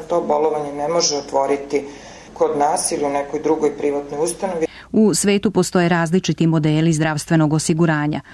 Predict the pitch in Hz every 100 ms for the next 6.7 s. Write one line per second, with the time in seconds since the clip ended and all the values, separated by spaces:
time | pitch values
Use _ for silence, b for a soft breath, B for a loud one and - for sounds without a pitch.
0 | B B - 240 254 233 202 190 190 202
1 | 214 190 - 190 - 190 202 214 165 160
2 | 226 226 226 165 151 165 165 160 156 202
3 | 175 151 151 143 156 147 165 151 - 214
4 | 233 208 - - 190 196 226 220 214 165
5 | 151 143 156 - 202 - 185 160 160 196
6 | 170 156 190 180 156 151 151